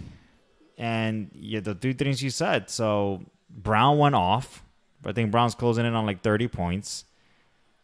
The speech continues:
You know, um, let me see. Jaylen Brown, Jason Tatum, and Marcus Smart all had at least twenty points, five rebounds, five assists. That's the first time that's happened since nineteen eighty-four with Kareem Abdul-Jabbar, Magic Johnson, and Michael Cooper. Holy cow.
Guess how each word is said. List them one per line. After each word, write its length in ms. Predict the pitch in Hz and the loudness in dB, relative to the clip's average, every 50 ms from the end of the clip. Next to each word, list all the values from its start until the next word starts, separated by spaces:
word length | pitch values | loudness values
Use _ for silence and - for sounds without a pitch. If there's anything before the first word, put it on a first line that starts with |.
| _ _ _ _ _ _ _ _ - | _ _ _ _ _ _ _ _ -8
You 160 | 107 107 104 | -6 -4 -2
know, 320 | 101 98 104 113 127 - - | -2 0 0 0 -2 -4 -4
um, 340 | - 101 101 101 98 98 107 | -2 -2 0 0 0 -2 -2
let 80 | 113 | -4
me 80 | 113 104 | -4 -4
see. 240 | - - 104 95 87 | -6 -6 -6 -6 -6
Jaylen 380 | 85 117 120 127 131 127 120 107 | -2 0 0 2 2 0 0 0
Brown, 300 | 123 123 123 127 123 110 | 2 2 2 2 0 0
Jason 260 | 123 123 117 - 123 | -2 -4 -4 -4 -6
Tatum, 240 | - 127 123 120 117 | -4 -2 -2 -2 -2
and 180 | 117 120 120 | -2 -2 -2
Marcus 280 | 117 117 113 - 120 - | -2 -2 -2 -2 -4 -6
Smart 320 | - 123 120 120 120 - - - | -2 0 0 0 0 -2 -6 -6
all 320 | - 110 120 127 127 123 | -4 -2 0 2 0 0
had 280 | 104 104 117 117 117 110 | 0 0 2 2 2 2
at 140 | 101 73 95 | 0 -2 -2
least 300 | 113 117 110 - - - | -4 -4 -4 -6 -8 -6
twenty 260 | - 117 117 120 117 | -4 -2 -2 -2 -2
points, 320 | 104 - 120 117 113 107 | -4 -2 -2 -2 -2 -2
five 260 | - - 117 113 110 | -2 -2 0 0 0
rebounds, 320 | 104 113 110 107 110 107 - | 0 -2 -2 0 -2 -2 -2
five 240 | - 110 107 104 95 | -2 -2 -2 -2 -2
assists. 360 | 90 - - 110 104 92 87 | -4 -6 -6 -6 -6 -6 -6
That's 160 | 98 110 - | -10 -10 -10
the 60 | - - | -10 -8
first 260 | - 113 110 104 - | -4 -4 -4 -4 -4
time 140 | 117 101 98 | -4 -4 -4
that's 160 | 104 95 - | -4 -4 -4
happened 280 | 107 104 104 - 101 90 | -4 -4 -4 -4 -6 -8
since 180 | 92 85 80 | -8 -8 -8
nineteen 500 | 85 92 101 110 104 - - 113 113 - - 101 | -6 -4 -4 -4 -6 -6 -6 -6 -6 -6 -6 -6
eighty-four 800 | 101 104 104 107 101 - - - - 104 107 104 95 87 87 - | -4 -4 -4 -4 -6 -8 -8 -6 -4 -2 -2 -2 -2 -4 -6 -8
with 320 | 80 85 87 90 _ _ _ - | -8 -10 -10 -10 _ _ _ -14
Kareem 340 | - 87 95 107 117 120 | -8 -6 -4 -4 -4 -4
Abdul-Jabbar, 720 | 113 - - 117 117 117 104 107 101 92 110 117 123 127 113 | -6 -8 -6 -4 -4 -4 -4 -4 -4 0 2 2 2 2 2
Magic 380 | 107 104 110 110 123 117 101 | 0 -2 -2 -4 -6 -8 -6
Johnson, 400 | - 107 107 120 131 - - 131 | -4 -2 -2 -2 -4 -4 -6 -6
and 120 | 113 95 92 | -6 -4 -4
Michael 280 | 104 107 - - 113 | -4 -6 -4 -4 -4
Cooper. 440 | 92 - - 139 160 - - - - _ _ _ _ _ _ _ _ _ _ _ _ _ _ _ _ _ _ - | -4 -2 -2 -4 -2 -4 -8 -10 -10 _ _ _ _ _ _ _ _ _ _ _ _ _ _ _ _ _ _ -16
Holy 240 | - - - - - | -14 -14 -14 -16 -16
cow. 360 | - - 92 107 120 - - | -14 -10 -8 -8 -8 -8 -10